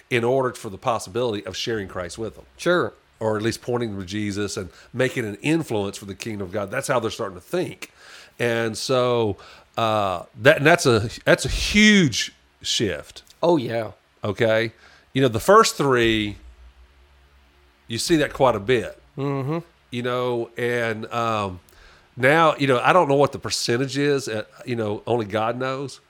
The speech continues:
Speaker 1: But if you were to put a percentage of, say, the people on the planet, let's just say a thou-, let's take a thousand people. Let's keep it
Speaker 2: Sure.
Speaker 1: simple, right? Uh, no, let's make it e-, easier. Let's say a hundred people. <laughs> Or you take a hundred people.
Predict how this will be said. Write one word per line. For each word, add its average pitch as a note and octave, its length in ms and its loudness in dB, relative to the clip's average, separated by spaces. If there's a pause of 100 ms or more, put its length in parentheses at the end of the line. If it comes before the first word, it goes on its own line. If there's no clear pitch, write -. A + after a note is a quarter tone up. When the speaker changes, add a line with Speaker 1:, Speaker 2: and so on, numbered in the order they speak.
(380)
Speaker 1:
But A#2 260 -2
if A2 100 -8
you D#3 100 0
were D#3+ 60 2
to B2+ 60 0
put B2+ 180 2
a G#2 60 -2
percentage B2 600 -4
of, G2 260 -6
say, A2+ 180 -4
the F2 120 -12
people B2 360 -8
on G2+ 80 -8
the F2+ 60 -12
planet, A#2+ 520 -8 (520)
let's A#2+ 140 -4
just - 120 -6
say B2 120 2
a G2+ 60 -2
thou-, A2 240 -6
let's C#3 200 -4
take C#3 140 0
a F#2+ 40 -4
thousand G2 400 -6
people. F2+ 220 -10
Let's F2+ 140 -12
keep G#2 100 -10
it - 40 -12
Speaker 2:
Sure. C#3+ 160 0
Speaker 1:
simple, E2 180 -10
right? E2+ 200 -12 (400)
Uh, B2+ 100 -6
no, B2+ 180 -4
let's A2 140 -6
make G#2+ 120 -2
it F#2 80 -6
e-, F#2+ 160 -8 (100)
easier. E2+ 180 -12 (240)
Let's D3 120 0
say F#3 100 4
a B2 80 4
hundred G#2 280 2
people. F2 320 -8
<laughs> - 680 -4
Or - 100 4
you G3+ 80 6
take G3+ 160 8
a D#3 60 8
hundred D3+ 300 2
people. D3 360 2